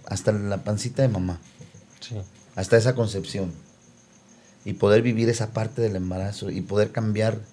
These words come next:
Speaker 1: todas las madres que, que uno,
Speaker 2: Sí.
Speaker 1: que uno, este, trae emocionalmente. Entonces,
Speaker 2: ¿Narcisismo, Juan? ¿Nunca lo tuviste?
Speaker 1: Narcisismo, sí, como chingado, ¿no? Muchísimo. Siempre.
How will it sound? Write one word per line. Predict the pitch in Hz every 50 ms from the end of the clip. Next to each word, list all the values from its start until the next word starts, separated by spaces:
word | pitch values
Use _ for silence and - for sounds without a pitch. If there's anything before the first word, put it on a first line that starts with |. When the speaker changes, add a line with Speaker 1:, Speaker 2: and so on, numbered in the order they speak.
| - - - - - - - - _ _ _
Speaker 1:
todas | - 117 127 139 135
las | 127 117 101
madres | 101 107 113 113 117 117 113
que, | - 101 92 82 87 - - _ _ _ _ _ _ _ _ -
que | - 101
uno, | 98 104 107 107 107 104 101
Speaker 2:
Sí. | 87 90 - - - - - - - - - - - - - - - -
Speaker 1:
que | - 92 92
uno, | 95 101 104 104
este, | 104 - - 90
trae | 82 - - 92 90 87 85 - - - - -
emocionalmente. | 95 95 95 - 104 101 104 101 104 107 104 107 110 107 - 131 135 143 139 - - - - - - - - - - - - - - - - -
Entonces, | 92 - 101 107 117 131
Speaker 2:
¿Narcisismo, | 127 127 123 127 - 127 107 131 143 151 147 160 156 139
Juan? | 170 165 160 160
¿Nunca | 160 156 - 170
lo | 156 147
tuviste? | 139 147 135 135 131 - 156 151 143 - - - -
Speaker 1:
Narcisismo, | - 117 113 110 107 104 101 - 101 95 92 101 107 107 107 107 104 98 92
sí, | - 98 92 95
como | - 92 90 90 87 87
chingado, | 87 - - 87 87 87 85 85 85 85
¿no? | 85 85 82 - _ - - _ _ _ _ _ _ _ _ - - - - - - - _ - - - -
Muchísimo. | 101 107 107 107 - 110 101 - - 92 85 85 90 87 - - - - _ _ _ _ _ _ _ _ -
Siempre. | - - 139 147 139 117 104 - - -